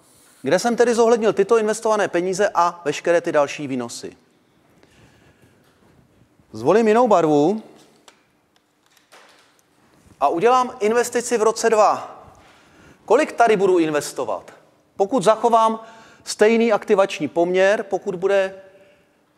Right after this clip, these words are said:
výnos vlastního jmění pětadvacet procent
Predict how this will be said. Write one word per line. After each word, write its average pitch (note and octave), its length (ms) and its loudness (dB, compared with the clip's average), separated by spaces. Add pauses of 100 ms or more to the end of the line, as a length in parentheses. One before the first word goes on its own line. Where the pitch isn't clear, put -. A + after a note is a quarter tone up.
(220)
výnos F3+ 320 -4
vlastního F3+ 440 -4
jmění F3+ 600 -6 (1400)
pětadvacet F#3+ 560 0
procent E3 720 0